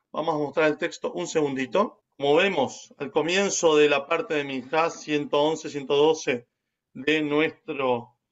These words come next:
Sidur del Rav Juan, comienza con Ashrei Yoshvei Beteja.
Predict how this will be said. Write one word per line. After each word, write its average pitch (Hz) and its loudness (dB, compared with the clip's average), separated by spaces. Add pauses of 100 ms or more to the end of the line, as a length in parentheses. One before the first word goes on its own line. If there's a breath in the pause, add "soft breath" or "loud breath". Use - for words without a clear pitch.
(200)
Sidur 139 0
del 135 2
Rav 127 0
Juan, 170 0 (460)
comienza 196 -4
con 170 0 (100)
Ashrei 170 -4
Yoshvei 147 -4
Beteja. 165 -6